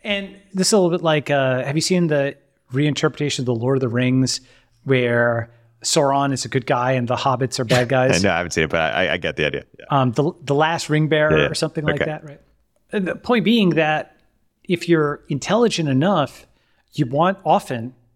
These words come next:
Speaker 1: you're, if you're intelligent and ambitious, you wanna make a difference, you wanna make a mark on the world. Doing the same thing won't do that,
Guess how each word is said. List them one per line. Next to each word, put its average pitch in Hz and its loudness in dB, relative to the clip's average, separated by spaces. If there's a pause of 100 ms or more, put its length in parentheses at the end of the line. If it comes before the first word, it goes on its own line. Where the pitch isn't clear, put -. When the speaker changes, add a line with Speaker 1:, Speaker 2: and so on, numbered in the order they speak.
(120)
Speaker 1:
you're, 147 -4
if 160 -6
you're 175 4
intelligent 208 0
and 175 0
ambitious, 147 -2
you 147 -2
wanna 180 0
make 151 -2
a 131 -2
difference, 135 -4
you 139 -6
wanna 147 -4 (320)
make 160 0
a 151 0
mark 135 0
on 143 2
the 131 -2
world. 117 -4 (320)
Doing 180 4
the 156 0
same 160 -2
thing 147 -2
won't 143 -2 (180)
do 139 0
that, 131 -6